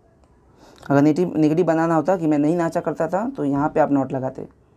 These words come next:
ना कि आप डांस के पहले लगा देते। एग्जामिनर क्या करेगा, इधर उधर not करेगा, तो ध्यान देना है। "She,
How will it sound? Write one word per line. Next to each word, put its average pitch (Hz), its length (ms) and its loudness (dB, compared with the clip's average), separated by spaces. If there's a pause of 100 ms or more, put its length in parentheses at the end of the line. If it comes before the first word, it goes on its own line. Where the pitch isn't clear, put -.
(440)
ना 139 160 2
कि 147 100 0
आप 151 80 4
डांस 143 260 0
के 151 80 -2
पहले 139 200 0
लगा 127 220 0
देते। 131 260 -2
एग्जामिनर 147 440 0
क्या 208 140 2
करेगा, 185 260 2
इधर 151 180 2
उधर 156 180 0
not 156 180 2
करेगा, 185 380 0 (680)
तो 131 40 -8
ध्यान 139 200 0
देना 165 220 2
है। 165 180 -6 (1300)
"She, 220 200 2